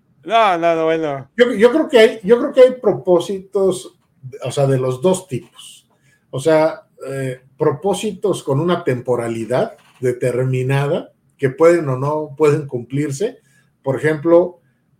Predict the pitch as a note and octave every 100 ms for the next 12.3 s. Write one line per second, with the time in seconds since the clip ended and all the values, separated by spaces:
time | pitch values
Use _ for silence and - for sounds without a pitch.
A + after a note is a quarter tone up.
0 | - C3+ A#2+ A2+ A2+ A2 D3 C#3 D#3 D3+
1 | C#3 A2+ F#2+ - - _ - A2+ C#3+ D3+
2 | C3 C3 G#2+ F#2+ F#2+ - _ _ _ A#2+
3 | F#3 - _ _ _ _ _ C3+ C3+ C#3+
4 | C3 A#2+ - - - C#3 C3+ C3 C3 C3+
5 | A3 - G#3+ E3 C#3+ D#3 F#3+ F#3+ G#3 A3+
6 | - _ _ _ _ _ - B2+ A#2 A2+
7 | A#2 C3 C#3 B2+ C#3 C3 C3 C3+ B2 -
8 | C3 F3 G#3 F3+ G3+ F#3+ E3 E3 D#3 C#3
9 | A#2+ C#3 C3+ D3 C#3+ D3 D3 B2 B2+ A#2+
10 | A2+ G#2 F#2 _ _ _ _ _ - B2+
11 | A#2+ A2 B2 D3 D#3 D3+ C#3+ C#3 C3 A#2+
12 | A2 G#2+ G#2+